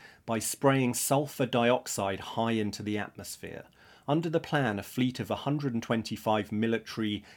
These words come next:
air-to-air refueling tankers would release sulfur dioxide particles into the atmosphere at an altitude of forty-three thousand feet,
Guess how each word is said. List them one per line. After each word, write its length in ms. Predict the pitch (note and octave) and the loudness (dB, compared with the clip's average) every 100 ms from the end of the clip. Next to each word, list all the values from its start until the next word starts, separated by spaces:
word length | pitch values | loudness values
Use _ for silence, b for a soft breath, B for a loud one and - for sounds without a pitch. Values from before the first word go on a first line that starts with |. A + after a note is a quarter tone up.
| B - | B -2
air-to-air 640 | A#2+ C3 C3+ B2 A2+ A2 | 2 2 2 2 4 2
refueling 800 | G2+ A#2 A2+ - C3+ B2+ B2 A#2 A#2+ | 0 -2 -4 0 4 4 4 2 0
tankers 640 | C#3 C#3 C3+ G#2 - - B B B - | -4 -4 -2 -4 -6 -10 B B B 0
would 180 | C3+ | 0
release 440 | C#3 D#3 E3+ F#3+ - | 4 6 4 2 -4
sulfur 420 | - D3 C#3+ C3+ | 2 2 2 -2
dioxide 640 | B2+ C3 C3+ - A#2 G#2+ | 0 2 0 0 -2 -2
particles 580 | - A2 - - A2 - - | 0 -2 -2 -6 -6 -6 0
into 320 | D3+ D3+ C3+ | 2 2 0
the 160 | B2 | 2
atmosphere 520 | A#2+ - A2 - A2 - | 2 0 -10 -4 -2 -2
at 140 | G2+ | -2
an 80 | A2 | 0
altitude 540 | A2 A#2 A2+ - G#2+ G#2 | 0 0 -6 -4 -4 -4
of 60 | |
forty-three 760 | - - A#2+ - A2+ - A2+ G2+ | -8 -2 -2 -2 -10 -4 -4 -2
thousand 560 | - G#2+ G#2+ G#2+ G2+ | -2 -2 -2 -6 -8
feet, 420 | - D3 - - | -4 -4 -4 -10